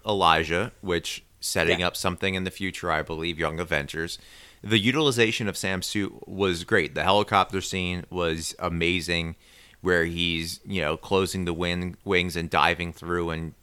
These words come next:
Speaker 1: knocking the Flag Smashers out. Um, there's a scene where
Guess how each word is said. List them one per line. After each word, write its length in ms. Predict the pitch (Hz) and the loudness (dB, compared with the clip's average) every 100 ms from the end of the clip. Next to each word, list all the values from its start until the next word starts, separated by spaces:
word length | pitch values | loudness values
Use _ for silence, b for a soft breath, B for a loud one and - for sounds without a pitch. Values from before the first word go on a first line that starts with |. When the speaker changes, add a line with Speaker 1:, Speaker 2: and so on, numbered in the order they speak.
| _ - | _ -2
Speaker 1:
knocking 340 | 82 80 85 | 0 0 -4
the 80 | 82 | -8
Flag 280 | - 80 - | -2 -2 -2
Smashers 480 | 73 69 - 76 | -6 -6 -6 -6
out. 280 | 76 73 - b b b - | -2 -2 -4 b b b -4
Um, 400 | 85 82 73 - - | 0 0 -2 -8 0
there's 240 | 98 90 | 0 0
a 60 | 85 | -4
scene 420 | - 117 117 98 | -4 -4 -4 0
where 400 | 95 92 90 | 0 2 0